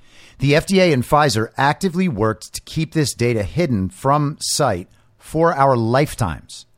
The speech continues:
Academic institutions, medical institutions, and public health agencies are all still recommending that pregnant women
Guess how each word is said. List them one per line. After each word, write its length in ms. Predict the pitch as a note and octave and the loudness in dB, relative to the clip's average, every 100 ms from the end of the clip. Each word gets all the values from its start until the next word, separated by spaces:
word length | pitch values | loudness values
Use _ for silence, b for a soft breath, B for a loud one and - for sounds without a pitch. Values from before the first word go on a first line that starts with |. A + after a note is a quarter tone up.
| _ _ _ _ _ _ _ _ _ _ _ _ | _ _ _ _ _ _ _ _ _ _ _ _
Academic 460 | C3+ C#3 D3 C#3 C#3 | -2 0 0 0 0
institutions, 720 | B2+ B2+ - F3 D3+ E2+ D2+ | -4 -4 -4 -2 -2 -6 -2
medical 380 | A2+ E3+ - F#2+ | 0 0 -2 -4
institutions, 680 | F2 - - F#2 - F#2 D#2+ | -4 -8 -10 -8 -6 -8 -4
and 200 | A2+ G#2+ | -2 0
public 320 | C#3+ D3 D3 | 0 -2 -2
health 320 | C3+ B2 - | 0 0 -2
agencies 680 | A#2 C#3 A#2 G2+ - D2 C#2+ B B B - | -4 -4 -2 -4 -6 -10 -14 B B B 0
are 240 | C3+ C3+ | 0 0
all 300 | - C3+ E3 | 0 2 2
still 460 | F3+ - C3+ B2+ C3+ | 2 -2 0 0 0
recommending 640 | A2 A2+ - A2 G#2+ F#2 | 0 0 0 0 0 -2
that 180 | F#2+ G2+ | -4 -4
pregnant 380 | - B2 A#2+ B2+ | -2 -2 -2 -2
women 380 | G#2+ G2+ D#2+ | -2 -2 -4